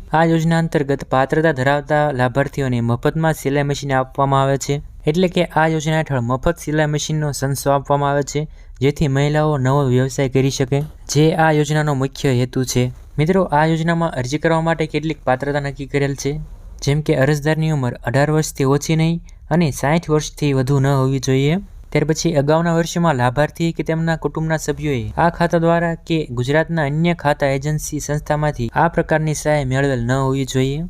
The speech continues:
ત્યારબાદ આ યોજનાનો લાભ કુટુંબમાંથી કોઈ એક જ વ્યક્તિને ફક્ત એક જ વાર મળવાપાત્ર થશે. ત્યાર પછી જોઈએ કે આ યોજનામાં અરજી કઈ રીતે કરવી.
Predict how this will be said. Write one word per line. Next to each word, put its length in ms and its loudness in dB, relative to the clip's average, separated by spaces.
ત્યારબાદ 380 0
આ 180 2
યોજનાનો 380 2
લાભ 280 0
કુટુંબમાંથી 600 2
કોઈ 200 2
એક 240 0
જ 160 0
વ્યક્તિને 420 0
ફક્ત 360 -4
એક 160 0
જ 120 0
વાર 140 2
મળવાપાત્ર 520 2
થશે. 360 -2
ત્યાર 120 0
પછી 160 -4
જોઈએ 260 4
કે 200 0
આ 180 2
યોજનામાં 600 2
અરજી 240 0
કઈ 160 2
રીતે 180 2
કરવી. 320 -2